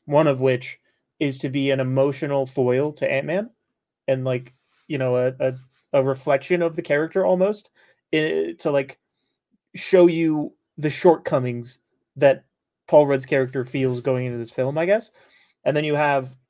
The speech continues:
the second half of the film, or, like, even the climax, where, uh, all of the, like, emotional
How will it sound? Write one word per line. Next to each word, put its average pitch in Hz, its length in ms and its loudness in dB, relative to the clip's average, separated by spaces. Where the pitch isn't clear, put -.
the 147 100 -4
second 165 400 0
half 143 280 -2
of 131 60 -8
the 123 60 -8
film, 120 440 -6
or, 139 100 2
like, 135 140 2
even 147 200 -4
the 131 80 -4
climax, 127 600 -6
where, 123 500 0
uh, - 60 -8
all 139 200 2
of 127 120 -8
the, 131 100 -2
like, 123 180 -2
emotional 131 800 -4